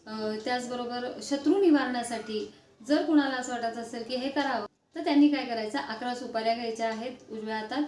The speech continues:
आणि अकरा वेळा म्हणायचं आहे. अकरा वेळा म्हणल्यानंतर देवीच्या पुढे समर्पित करायचे आहे. तर असंही तुम्ही करू शकता. हे सगळं झाल्यानंतर नैवेद्याला मात्र तिला हलवा, अ, किंवा, अ, पांढरी बर्फी,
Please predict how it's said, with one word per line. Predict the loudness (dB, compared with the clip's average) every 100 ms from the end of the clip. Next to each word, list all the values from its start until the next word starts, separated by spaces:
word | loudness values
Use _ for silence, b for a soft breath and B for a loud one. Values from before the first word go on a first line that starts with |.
| B B B -10
आणि | 0 2 2 0
अकरा | -10 -8 -2 0
वेळा | 0 -2
म्हणायचं | -4 -6 -10 -10 -10
आहे. | -10 -12
अकरा | -12 -6 -4
वेळा | -4
म्हणल्यानंतर | -4 -6 -8 -8 -8 -6
देवीच्या | -8 -6 -6 -6 -6 -8
पुढे | -6 -4 -4
समर्पित | -6 -8 -8 -10
करायचे | -10 -8 -8 -8
आहे. | -10 -12 B B _
तर | -6
असंही | -4 -2 -4 -4 -2
तुम्ही | -2 -2
करू | -2 -4
शकता. | -6 -8 -4 -4
हे | -4
सगळं | -8 -6 -6
झाल्यानंतर | -6 -6 -6 -6 -6 -6 -8 -8 B B B -10
नैवेद्याला | -4 2 4 4 0 -2
मात्र | -6 -8 -8 -10
तिला | -6 -6
हलवा, | -6 -6 -6 -4 -8 -10 -20 _ _ -12
अ, | -10 -8
किंवा, | -8 -6 -4 -4
अ, | -6 -8
पांढरी | -8 -6 -6 -6
बर्फी, | -4 -6 -6 -8 -10